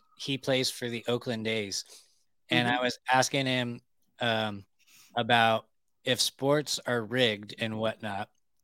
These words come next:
Speaker 1: And he
Speaker 2: Mm-hmm.
Speaker 1: gave me his take on it. And since he gave me his take on it, I've been kind of digging into it a little bit more.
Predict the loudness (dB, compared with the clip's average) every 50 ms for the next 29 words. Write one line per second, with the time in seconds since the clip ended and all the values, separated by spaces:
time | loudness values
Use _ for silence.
0 | _ -4 -2 0 0 0 0 2 2 2 2 0 -2 -4 -8 -4 -4 -2 -4 -4
1 | -2 0 0 0 0 -2 -6 -6 -6 -8 -10 -10 _ _ _ _ _ _ _ _
2 | _ _ _ _ _ _ _ _ _ -20 -18 -16 -16 -16 -18 -18 _ -2 0 0
3 | 2 2 2 0 2 2 2 2 2 2 2 2 2 2 2 0 0 0 0 0
4 | 0 2 2 2 2 0 0 0 0 0 0 0 0 0 -2 -4 -4 -4 -2 -2
5 | -2 0 0 -2 -2 -4 -4 -4 -2 -2 -2 -2 -2 -2 -2 -4 -2 0 0 0
6 | 2 0 0 -2 -2 -2 -2 -2 -2 0 0 -2 -2 -4 -6 -4 -4 -2 -2 -2
7 | -2